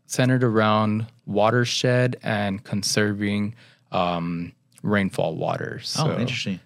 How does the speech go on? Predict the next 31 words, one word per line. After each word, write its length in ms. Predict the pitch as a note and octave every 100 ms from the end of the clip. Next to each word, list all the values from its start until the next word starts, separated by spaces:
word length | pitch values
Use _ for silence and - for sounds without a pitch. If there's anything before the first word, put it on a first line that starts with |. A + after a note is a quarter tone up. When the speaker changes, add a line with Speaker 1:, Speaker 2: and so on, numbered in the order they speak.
| -
Speaker 1:
it's, 280 | G#2 F#2+ -
it's 160 | A#2+
one 140 | B2+ D3
of 120 | C#3+
the 80 | C3+
most 240 | B2+ B2+
interesting 400 | B2+ A#2+ - B2+
projects 380 | B2 A2 A2+ A2+
that 160 | G#2+ G2
we 340 | G2+ G2 G2
are 180 | - G#2+
working 400 | G#2 G#2 - A2+
on. 220 | A2+ A2
I 80 | G2
know 140 | G2
it's 140 | G2 -
a 20 |
pretty 240 | - G#2
big 300 | G2 G2 G2+
project. 680 | - A2 G#2+ A2 G#2+ G#2+ -
Uh, 360 | F#2 F2+ F2+ F2+
he, 420 | F2+ G#2 G2+ F#2+
he 140 | - G#2
manages, 640 | F#2+ F#2+ F#2+ G2 G2 - - - _ -
um, 680 | F2+ E2+ E2 E2 E2 E2 - _ _ - -
the 520 | G#2 G2+ F2+ E2+ E2
needs 420 | G2 A2 A#2 A2
of 120 | A2
the 60 | G2
community 520 | - A2 A2 G#2+ A2
with, 540 | G2+ G2+ F#2 F#2 -